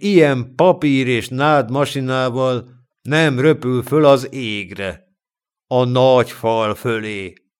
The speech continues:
és nem szór rá roppant köveket? kérdezte a császár. Senki se moccant, és senki se szólt.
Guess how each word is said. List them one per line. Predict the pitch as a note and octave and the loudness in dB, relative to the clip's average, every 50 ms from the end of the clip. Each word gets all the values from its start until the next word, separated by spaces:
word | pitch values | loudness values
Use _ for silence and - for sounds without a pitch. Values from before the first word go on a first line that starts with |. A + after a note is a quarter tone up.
| _ _ _ _ _ - | _ _ _ _ _ -6
és | C3+ C#3 C#3 C3+ B2+ B2 - | -2 0 0 0 0 0 -4
nem | C3 C3+ C#3 C#3+ D3 D3 C#3 C3 A#2+ | -6 -4 -2 0 0 0 0 -2 -4
szór | - - - C#3 C#3+ C#3+ C#3+ C#3 C3+ C3 A#2+ A2 | -4 -6 -2 -2 0 2 2 2 2 0 0 0
rá | B2 B2+ C3 C3 B2+ A#2+ G#2+ - _ _ _ _ _ _ _ | -2 -2 -2 -2 -2 -4 -6 -8 _ _ _ _ _ _ _
roppant | - A2+ C3+ D#3 D#3+ D3 B2 - - _ _ - A2 G#2+ G#2 G2 F#2+ F#2 F2 - | -4 0 2 4 4 4 4 0 -6 _ _ -6 -2 -2 0 -2 -2 -6 -10 -14
köveket? | - - A2 G#2 F#2+ F#2+ F#2 F2 - - F2+ E2 - _ _ _ _ _ _ _ _ _ _ _ _ _ _ _ _ _ _ _ _ _ _ _ _ _ _ _ _ _ | -12 -10 -8 -8 -6 -6 -6 -6 -6 -8 -10 -10 -10 _ _ _ _ _ _ _ _ _ _ _ _ _ _ _ _ _ _ _ _ _ _ _ _ _ _ _ _ _
kérdezte | - G2+ G2 G2 A#2 C#3+ D3+ D3+ - D3+ D3 | -10 -8 -6 -2 0 0 0 0 0 0 0
a | D3+ | 0
császár. | C#3+ - A2+ G2 F2+ F2 E2+ - - G2+ F#2+ F#2 F2+ F2+ - _ _ _ _ _ _ _ _ _ _ _ _ _ _ _ _ _ _ _ _ _ _ _ _ _ _ _ _ _ _ _ _ _ _ _ _ _ _ _ _ _ _ _ _ _ _ _ _ | 0 -2 -2 -2 -2 -2 -6 -6 -8 -8 -8 -6 -8 -8 -10 _ _ _ _ _ _ _ _ _ _ _ _ _ _ _ _ _ _ _ _ _ _ _ _ _ _ _ _ _ _ _ _ _ _ _ _ _ _ _ _ _ _ _ _ _ _ _ _
Senki | _ - - A2+ G#2 G2+ G2 F2 - - G2+ | _ -4 -2 0 0 0 -2 -8 -10 -10 -10
se | - - G#2+ G2+ G2 | -8 -6 -6 -6 -6
moccant, | G2+ G2+ A2 - - - - B2 B2 B2+ B2 A#2+ C3 | -6 -8 -10 -10 -12 -8 -4 -2 -2 -2 -4 -4 -4
és | C#3+ C3+ A#2+ - | -2 -2 -2 -4
senki | - A#2 G#2+ G#2+ A2+ G#2+ - C3+ | -4 -4 -4 -4 -4 -6 -8 -8
se | B2 - C#3 B2+ | -4 -4 -4 -4
szólt. | - - A#2 G#2 F#2+ F#2 F#2 E2 - _ _ _ - _ | -4 -6 -8 -8 -8 -10 -12 -16 -20 _ _ _ -20 _